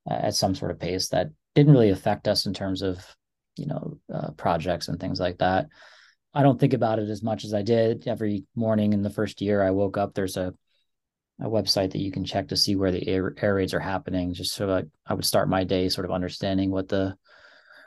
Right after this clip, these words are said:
you know, what the landscape looked like for that. And for the last six months or so, it, it's been almost unnoticeable from my end. You know, obviously it's not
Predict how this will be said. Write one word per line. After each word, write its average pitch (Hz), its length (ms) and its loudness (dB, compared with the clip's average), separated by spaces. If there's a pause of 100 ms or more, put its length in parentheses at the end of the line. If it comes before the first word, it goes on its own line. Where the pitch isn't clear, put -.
(340)
you 117 80 0
know, 98 60 0
what 98 180 0
the 95 160 4
landscape 101 560 0
looked 95 220 -4
like 95 220 2
for 98 160 -4
that. 92 280 0 (320)
And 107 300 2 (240)
for - 80 0
the 120 60 4
last 107 280 6
six - 180 -2
months 104 240 2
or 98 60 -6
so, 92 320 0
it, 120 100 -4 (120)
it's - 200 -6
been 107 200 2
almost 107 280 4
unnoticeable 98 560 0
from 95 160 -2
my 92 200 -2
end. 90 280 -4 (280)
You - 80 -4
know, 95 80 0
obviously 95 480 -2
it's - 160 -6
not 101 240 0